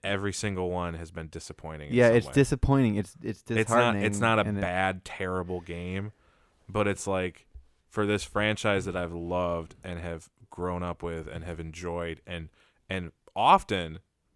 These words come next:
Speaker 1: fight for, right? Like, when people criticize Pokemon, I'm usually the person who's like, "Give it a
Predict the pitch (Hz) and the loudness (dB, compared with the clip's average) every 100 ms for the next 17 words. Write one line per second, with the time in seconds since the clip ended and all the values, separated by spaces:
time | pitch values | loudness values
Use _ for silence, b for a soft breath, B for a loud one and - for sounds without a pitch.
0 | _ - - 107 101 - 76 - - _ | _ -10 0 0 0 -6 -10 -10 -16 _
1 | 87 87 92 b b b b 101 95 - | -8 -6 -8 b b b b -2 -2 -4
2 | _ - 98 95 107 110 113 98 - - | _ -10 -4 -4 -2 -2 0 -2 -2 2
3 | 107 95 92 85 - 85 82 85 90 87 | 2 2 -2 -4 -6 -6 -4 -4 -4 -2
4 | 92 85 - 87 80 82 85 82 87 78 | -2 -2 -4 -6 -6 -10 -10 -6 -4 -4
5 | - b b b b - 208 | -8 b b b b -4 8